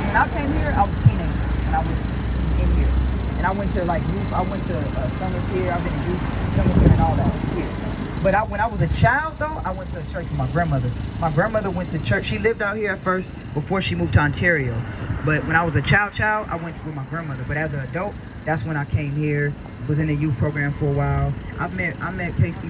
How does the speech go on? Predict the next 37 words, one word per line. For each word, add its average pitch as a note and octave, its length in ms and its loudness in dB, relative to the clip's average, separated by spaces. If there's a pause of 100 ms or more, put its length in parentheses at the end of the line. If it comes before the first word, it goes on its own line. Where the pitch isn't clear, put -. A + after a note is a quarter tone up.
Price D#3+ 240 0
before. D#3 460 0
Like, D3 160 0
I've, F3+ 240 0
I've, F3+ 200 0
I F3 140 -2
was D#3 220 -2
here. D3+ 320 2 (420)
And G3 140 0
then G#3 80 0
I G3+ 80 2
was F#3 180 -4
in F3+ 140 -2
other F#3 240 0
small G3 340 -2
churches, D#3 380 -2
too, F3 220 2
ministering. D#3 680 2 (400)
Um, C#3+ 400 4
but D#3+ 160 2 (120)
I've D#3+ 220 0
been F3 140 -4
here D#3 180 0
a C3+ 60 0
number C#3+ 320 0
of A#2+ 160 0
times. - 260 2
But E3 140 2
I G#3+ 80 2
don't G3+ 180 -6
think G#3 240 0
that E3+ 240 4 (320)
anybody F3 440 4
would E3 120 -2
necessarily E3+ 380 4
remember D3+ 480 4
me. C3+ 240 2